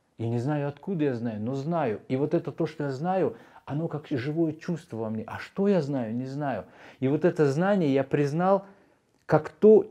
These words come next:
чего не нужно анализировать, чего не нужно доставать,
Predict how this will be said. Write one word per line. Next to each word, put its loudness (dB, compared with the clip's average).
чего 2
не 4
нужно 2
анализировать, 0
чего 0
не 2
нужно 0
доставать, 4